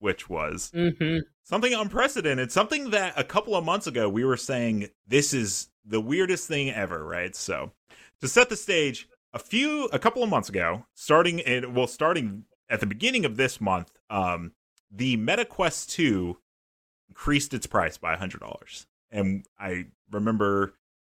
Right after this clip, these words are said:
Speaker 1: that being very, very strange, right, for the industry and, and for us. We're like, "Wow, that's something that just doesn't happen. This thing's been out for years. People love it," but it's like, it's not necessarily, like, hard to find or anything like that.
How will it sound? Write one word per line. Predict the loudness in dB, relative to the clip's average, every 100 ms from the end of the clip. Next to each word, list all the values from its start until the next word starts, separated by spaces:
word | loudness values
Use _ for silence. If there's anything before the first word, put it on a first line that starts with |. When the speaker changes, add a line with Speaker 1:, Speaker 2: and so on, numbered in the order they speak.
| _ _ _ _ _
Speaker 1:
that | -6 0
being | 2 2 2
very, | 0 2 2
very | 2 2
strange, | -2 -2 -2 -2 -4
right, | 0 0 0
for | -4
the | -2
industry | -2 -4 -2 0 0
and, | -4
and | -8 -8
for | -4
us. | -2 -2
We're | -4
like, | -8 -4
"Wow, | 2 2
that's | 2 0
something | 0 2 0
that | 0
just | 0
doesn't | 4 4 2
happen. | 0 0 0 -4
This | -4 0
thing's | -2 -2
been | -4
out | -8 -10
for | -12
years. | -6 0 0 2 0 -4
People | -6 -2 0
love | 2 2
it," | 2 0
but | -2
it's | -2 0
like, | -2
it's | -4 -6
not | -4 -2
necessarily, | -2 0 0 0 2 2
like, | 0 -2
hard | -2 -2
to |
find | -4 -4 0 2 2
or |
anything | 2 2 2
like | 0 2
that. | 2 2 0